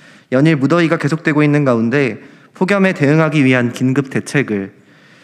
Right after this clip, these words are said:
보완하여 각 부대에 하달할 필요가 있습니다. 한편 온라인 커뮤니티를 중심으로 혹서기 근무 장병에게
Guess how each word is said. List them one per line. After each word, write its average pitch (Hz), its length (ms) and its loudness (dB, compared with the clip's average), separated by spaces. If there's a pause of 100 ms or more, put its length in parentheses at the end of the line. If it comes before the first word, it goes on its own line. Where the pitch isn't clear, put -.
(260)
보완하여 151 640 0
각 135 200 -6
부대에 120 340 0
하달할 131 440 -2
필요가 117 360 -2
있습니다. 101 640 -8 (1700)
한편 165 300 2
온라인 160 360 2
커뮤니티를 190 540 2
중심으로 120 680 -4 (340)
혹서기 202 400 0
근무 147 300 2
장병에게 131 800 0